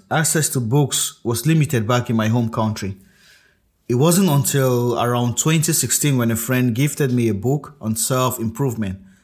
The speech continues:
The Forty-eight Laws of Power, for my birthday, that something ignited in me. It felt like a spark, opening up a new universe. And since then,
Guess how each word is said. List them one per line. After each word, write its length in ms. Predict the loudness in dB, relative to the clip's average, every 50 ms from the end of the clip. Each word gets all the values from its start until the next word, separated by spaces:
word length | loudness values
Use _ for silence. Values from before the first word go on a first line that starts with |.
| _ _ _ _ _ -8
The 80 | -6
Forty-eight 480 | -4 -2 -2 -2 -2 0 0 0 0 0
Laws 320 | 2 2 2 2 0 -2
of 160 | -4 -4 -4
Power, 240 | -4 -2 0 0 -2
for 140 | -2 -2 -2
my 160 | -2 -2 -2
birthday, 560 | -2 0 0 0 0 -2 -4 -6 -6 -6 -6 -10 -16 -20 _ _ _ _ _ -4
that 160 | -2 -2 0
something 420 | 2 2 2 2 0 0 -2 -2
ignited 600 | 0 0 2 2 2 4 4 2 2 2 0 0
in 160 | 0 0 0 2
me. 260 | 0 0 -2 -4 -8 -16 -20 _ _ _ _ _ _ _ _ _ _ -6
It 100 | -6 -4
felt 280 | 0 2 4 4 4 4
like 180 | 2 2 0
a 60 | 0
spark, 580 | -2 -2 -2 0 2 2 2 2 0 -4 -12 -16 -20 _ _ _ _ _ _ _ _ _ _ -2
opening 320 | -2 0 2 2 2 2
up 180 | 2 0 0 0
a 60 | 0
new 420 | 2 4 4 4 4 6 6 4 4
universe. 720 | 4 4 4 4 2 0 0 -2 -2 -4 -6 -8 -10 -12 _ _ _ _ _ _ _ _ _ -2
And 160 | -2 0 0
since 360 | 2 2 4 4 4 4 4
then, 480 | 2 4 4 4 4 4 2 0 -2